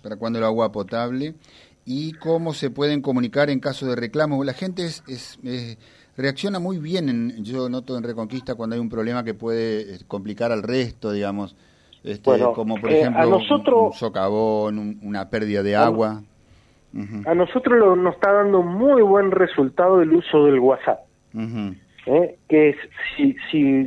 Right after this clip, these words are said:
Speaker 2: si me permitís, te lo, te lo digo.
Speaker 1: Sí, por favor.
Speaker 2: Si la gente to-, es tres cuatro uno, porque es un WhatsApp que entra al sistema directamente de la provincia y nos llega inmediatamente a nosotros, eh, con característica de Rosario, tres cuatro uno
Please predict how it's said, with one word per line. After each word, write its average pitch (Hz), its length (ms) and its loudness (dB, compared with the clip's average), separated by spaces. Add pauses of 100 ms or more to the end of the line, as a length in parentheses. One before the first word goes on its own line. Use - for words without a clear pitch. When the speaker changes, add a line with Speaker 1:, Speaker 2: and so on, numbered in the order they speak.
(160)
Speaker 2:
si - 80 -8
me 147 120 6
permitís, 147 480 0
te 220 80 2
lo, 123 480 4
te 117 100 0
lo 107 220 4
digo. 180 360 4
Speaker 1:
Sí, 127 220 -2
por 110 160 -6
favor. 101 320 -2
Speaker 2:
Si 139 60 0
la 135 120 0
gente 151 340 0
to-, 123 200 -6 (500)
es 147 200 2 (260)
tres 233 260 2
cuatro 214 360 4
uno, 190 500 2
porque 143 200 0
es 175 60 4
un 175 140 4
WhatsApp 160 360 2 (520)
que 143 140 6
entra 175 240 2
al 139 260 2
sistema 175 540 2
directamente 143 880 2
de 107 140 0
la 117 100 4
provincia 151 640 2
y 135 60 -4
nos 117 180 0
llega 147 160 2
inmediatamente 135 720 2
a 127 40 6
nosotros, 127 520 0 (640)
eh, 135 140 2
con 156 220 4
característica 160 680 0
de 151 40 4
Rosario, 185 640 2
tres 247 200 2
cuatro 180 360 4
uno 190 400 4